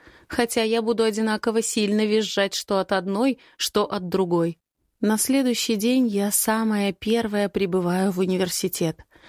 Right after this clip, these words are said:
Самая первая иду на защиту и самая первая выхожу с пятёркой. Знай наших. И ещё не осознавая этого,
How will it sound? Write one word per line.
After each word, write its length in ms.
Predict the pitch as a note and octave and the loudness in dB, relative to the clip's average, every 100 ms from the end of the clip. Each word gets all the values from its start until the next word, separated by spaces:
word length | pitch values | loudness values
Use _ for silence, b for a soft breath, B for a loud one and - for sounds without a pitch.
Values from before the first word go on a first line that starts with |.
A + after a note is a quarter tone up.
| B | B
Самая 680 | - - F#3 F#3 F#3+ F#3+ F#3+ | -4 0 2 0 0 -2 -4
первая 580 | - F#3+ G3 F#3+ F#3 F#3 | -2 0 0 0 0 0
иду 420 | - F3+ F3 F#3+ | 0 -2 0 2
на 140 | F#3 | 2
защиту 720 | E3+ F3+ F3 - A3+ A3+ A3+ - B B B | 0 -2 -2 -2 -2 0 0 -2 B B B
и 220 | G#3 G3+ | -2 0
самая 640 | F#3+ - G3 F#3 F3+ F3 E3+ | 0 0 0 2 0 0 -2
первая 680 | - F3+ F#3 G3 G#3 G3 | 0 0 0 0 0 0
выхожу 580 | F3+ F3+ - F3 E3 F3 | 2 0 0 0 0 -2
с 80 | - | -2
пятёркой. 760 | - E3 - D#3+ D#3+ - - _ b b | -4 -2 0 -2 -2 -10 -12 _ b b
Знай 400 | G#3 G3+ A3 A#3 | -2 2 2 2
наших. 500 | G3 G#3 - F3+ - - b b b | 0 0 -4 -10 -14 -20 b b b
И 60 | G3+ | -2
ещё 420 | G3+ G3+ - B3+ | 0 0 0 0
не 140 | B3 G#3 | 0 0
осознавая 760 | - G3 G3 G3 A3 A3 G3 - | 0 -2 0 0 0 0 -2 -2
этого, 460 | A3+ - F3+ E3 | -4 0 0 -2